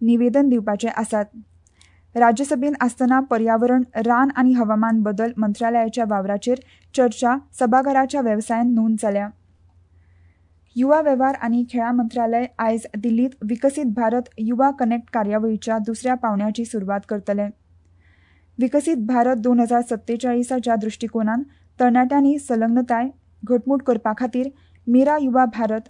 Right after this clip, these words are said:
माय भारता वरवीं हो उपक्रम आयोजीत केला. राष्ट्रीय राजधानींतल्या पस्तीस वयर महाविद्यालयांतल्यान धा हजारा परस चड विद्यार्थ्यांनी ह्या कार्यावळींत वांटो घेवपाची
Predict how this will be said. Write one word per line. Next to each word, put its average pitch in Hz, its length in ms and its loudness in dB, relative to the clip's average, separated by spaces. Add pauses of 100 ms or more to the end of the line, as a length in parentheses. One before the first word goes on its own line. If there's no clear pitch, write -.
माय 220 300 0
भारता 226 420 -2
वरवीं 208 400 -4 (320)
हो 233 120 -2
उपक्रम 240 540 -2
आयोजीत 208 440 -2
केला. 208 220 -2 (840)
राष्ट्रीय 247 520 0
राजधानींतल्या 254 640 0 (160)
पस्तीस 277 440 -4
वयर 233 320 0
महाविद्यालयांतल्यान 226 1000 -2 (500)
धा 254 240 4
हजारा 285 340 2
परस 269 420 0
चड 262 180 2
विद्यार्थ्यांनी 226 720 -2 (140)
ह्या 214 180 -2
कार्यावळींत 220 580 0
वांटो 214 220 -4
घेवपाची 214 460 -6